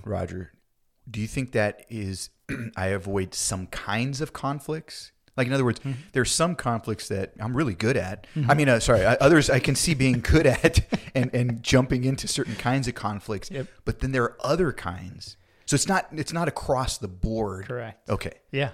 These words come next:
Speaker 2: yeah.
Speaker 1: So it could fit just w-, a couple of categories.
Speaker 2: Mm-hmm.
Speaker 1: Okay.
Speaker 2: Yep.
Speaker 1: Good. Yeah.
Speaker 2: "I take unnecessary precautions to protect my good name."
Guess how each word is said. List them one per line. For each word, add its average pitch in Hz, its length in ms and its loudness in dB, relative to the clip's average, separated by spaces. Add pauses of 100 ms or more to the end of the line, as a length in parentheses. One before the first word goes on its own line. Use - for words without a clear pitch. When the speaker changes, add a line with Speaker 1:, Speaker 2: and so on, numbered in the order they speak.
(160)
Speaker 2:
yeah. 123 140 -6
Speaker 1:
So 113 260 4
it 113 80 0
could 139 140 -2
fit - 200 -4
just - 200 -4
w-, 113 140 -4 (140)
a 101 60 -10
couple 117 340 0
of 98 80 -6
categories. 95 800 -4
Speaker 2:
Mm-hmm. - 140 -14
Speaker 1:
Okay. - 160 -12 (240)
Speaker 2:
Yep. 120 120 -8
Speaker 1:
Good. 123 200 -4 (220)
Yeah. 110 220 -4 (440)
Speaker 2:
"I 147 120 0
take 170 420 -4
unnecessary 156 1080 -4
precautions 127 840 -6
to 123 100 -10
protect 127 520 -8
my 120 180 -8
good 113 260 -10
name." 98 480 -14